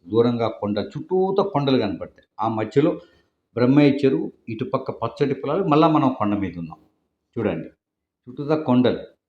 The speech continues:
మధ్యలో బ్రహ్మయ్య చెరువు. ఎంత ఆహ్లాదకరమైన చల్లటి గాలి,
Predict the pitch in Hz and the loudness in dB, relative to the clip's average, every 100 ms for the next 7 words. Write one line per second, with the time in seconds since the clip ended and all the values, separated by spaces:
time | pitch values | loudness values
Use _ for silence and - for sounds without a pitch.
0 | _ 104 104 147 123 117 113 104 - - | _ -8 0 2 2 2 0 -2 -4 -12
1 | - _ _ _ _ _ _ _ - 123 | -16 _ _ _ _ _ _ _ -10 -10
2 | 143 139 123 139 151 147 127 123 120 104 | -6 -6 -4 -2 0 -2 -4 -4 -6 -10
3 | - 123 127 131 135 - 107 113 - | -8 -4 -2 -2 -6 -8 -6 -4 -4